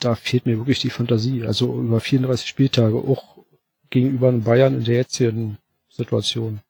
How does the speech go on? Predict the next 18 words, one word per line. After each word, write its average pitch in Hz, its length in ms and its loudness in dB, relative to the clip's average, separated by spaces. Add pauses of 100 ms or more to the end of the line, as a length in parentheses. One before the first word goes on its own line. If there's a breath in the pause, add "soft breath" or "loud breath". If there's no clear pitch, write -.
(360 loud breath)
Und 117 100 2
das 135 120 4
ist - 100 4
total 151 320 6
unspannend 175 560 4
und 147 220 -2
ta-, 156 160 0
äh, 147 240 0
niemand 143 800 2
will 147 160 2
irgendwie 139 360 0
die 131 320 0
zehnte, 139 480 2
zwölfte, 139 400 2
fünfzehnte 151 480 0
Meisterschaft 139 520 0
in 156 80 -2
Folge 151 380 2